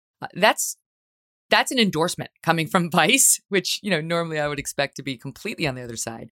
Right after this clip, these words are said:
For whatever it's worth. Again, I asked my doctor, who I trust.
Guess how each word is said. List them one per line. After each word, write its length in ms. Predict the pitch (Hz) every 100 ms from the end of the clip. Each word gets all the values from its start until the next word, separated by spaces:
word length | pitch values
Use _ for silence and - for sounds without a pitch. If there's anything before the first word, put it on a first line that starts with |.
| _ _ _ _
For 280 | - 214 214
whatever 560 | 185 175 220 247 240 240
it's 140 | 226
worth. 180 | 135 - _ _ _
Again, 300 | 147 151 123 -
I 80 | 127
asked 240 | 123 143
my 100 | 170
doctor, 440 | 165 151 147 147 135
who 100 | 120
I 100 | 123
trust. 440 | 135 120 120 -